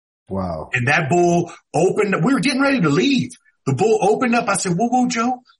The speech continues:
Speaker 2: I hear him. He's coming." He said, "Really?" I said, "Yeah, he's coming. He's getting closer." <laughs> And he blows up again. And before you know it, he's in our lap. You know,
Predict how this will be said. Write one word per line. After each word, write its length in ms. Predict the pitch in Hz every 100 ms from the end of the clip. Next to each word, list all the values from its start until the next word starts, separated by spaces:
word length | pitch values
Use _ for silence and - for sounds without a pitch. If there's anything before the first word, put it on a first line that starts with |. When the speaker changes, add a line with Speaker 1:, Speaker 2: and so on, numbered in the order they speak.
| _
Speaker 2:
I 180 | - 180
hear 200 | 208 269
him. 120 | 220
He's 180 | 147 175
coming." 420 | 196 233 254 - - _ _ _
He 100 | 170
said, 400 | 160 156 123 - _ _
"Really?" 580 | 123 214 359 349 - - _ _
I 80 | 139
said, 220 | 143 170 202
"Yeah, 160 | 349
he's 140 | 302 -
coming. 280 | 302 311 269
He's 100 | 170
getting 220 | 262 226
closer." 420 | - 294 - -
<laughs> 80 | 127 - - -
And 120 | 117 143
he 80 | 139
blows 440 | 123 196 220 220
up 180 | 220 214
again. 380 | 202 185 233 208
And 260 | 165 139
before 420 | - 156 - 208 208
you 140 | 185
know 280 | 175 214 214
it, 80 | 147
he's 180 | 170 160
in 100 | 151
our 200 | 123 -
lap. 300 | - - - _ _ _ _
You 120 | 104
know, 320 | 101 101 139